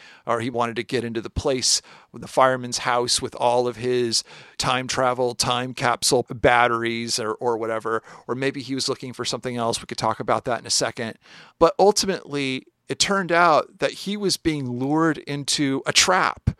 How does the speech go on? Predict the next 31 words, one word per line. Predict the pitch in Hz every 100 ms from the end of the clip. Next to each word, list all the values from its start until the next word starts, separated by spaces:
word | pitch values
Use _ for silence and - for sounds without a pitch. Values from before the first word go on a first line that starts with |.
| - - -
He | - 190
was | 175 151
being | 165 160
lured | 143 143 139
into | 135 127
a |
sting | 120 - 170
operation. | 135 113 120 113 - 117
He | 147
never | 143 156 196
had | 185 151 139 123
the |
right | 120 117 123
coordinates | - 151 131 127 127 -
for | - 117
where | 117 117
he | 131
wanted | 120 120 120
to | 123
go. | 131 110 107 110 - - - -
And | 131
when | 131
he | 127
ultimately | - 160 - 151 - 127
trusted | - - 175 - 156
in | 131
the | 120
coordinates | - 147 143 127 131 -
that | 120
he | 117 117
had, | 127 113 107 120